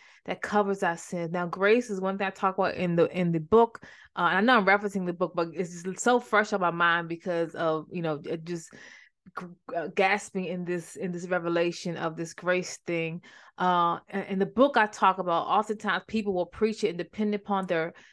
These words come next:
their doctrine or their theology about how they understand grace. Sometimes, uh, they don't, uh, we, we, we, we misappropriate grace. We are almost, uh, honest, in, in some ways taught that, uh, grace, um, grace gives us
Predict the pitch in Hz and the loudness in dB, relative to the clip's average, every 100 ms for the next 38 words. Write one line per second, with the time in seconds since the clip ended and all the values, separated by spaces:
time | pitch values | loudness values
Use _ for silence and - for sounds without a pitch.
0 | _ 175 165 185 180 - 208 180 175 175 | _ -4 2 4 4 2 -6 -4 0 0
1 | 170 180 180 185 190 180 170 156 185 180 | 0 2 4 4 4 0 0 2 4 2
2 | - 175 165 165 - 196 202 190 170 160 | 0 -4 -6 -12 -2 2 2 0 -2 -2
3 | 160 - 202 202 185 175 175 - - - | -4 -4 -4 -2 0 0 -4 -14 -20 -20
4 | - 175 165 156 190 190 165 - - 147 | -4 0 0 0 2 2 0 -6 -12 -6
5 | 190 180 180 180 180 180 185 185 196 233 | -4 -4 -6 -8 -8 -8 -4 -2 -2 -4
6 | - 214 196 196 160 160 160 160 175 190 | 0 2 2 2 -2 -4 -6 -6 -6 0
7 | 180 156 190 185 180 - - 175 185 185 | 0 2 2 2 -4 -6 -8 -4 0 -2
8 | 180 - 175 160 180 - 208 202 190 175 | -2 -8 -10 -8 -10 -2 0 2 0 -2
9 | - 208 175 190 170 165 - - - - | -6 0 2 2 -2 -2 -4 -14 -20 -20
10 | - 185 175 - 175 180 190 196 190 - | -2 2 2 2 -2 0 0 0 -6 -16
11 | - 175 160 147 127 160 _ - - _ | -8 -4 -2 -4 -8 -14 _ -20 -20 _
12 | - 196 202 196 180 226 202 190 190 185 | -4 2 2 2 2 2 2 -4 -2 -2
13 | 180 | -4